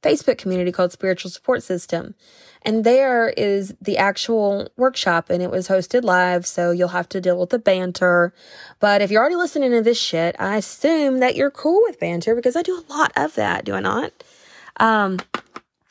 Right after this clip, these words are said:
<laughs> so anyway, I hosted this class, and it was three days of live streams, each one hour. And it was freaking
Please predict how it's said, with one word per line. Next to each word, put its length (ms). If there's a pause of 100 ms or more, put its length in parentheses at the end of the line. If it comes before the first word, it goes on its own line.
(120)
<laughs> 40 (760)
so 240
anyway, 640 (220)
I 120
hosted 380
this 180
class, 640 (360)
and 100
it 60
was 160
three 260
days 400 (100)
of 380 (360)
live 520
streams, 680 (280)
each 400
one 400
hour. 520 (420)
And 760 (360)
it 140
was 200 (100)
freaking 420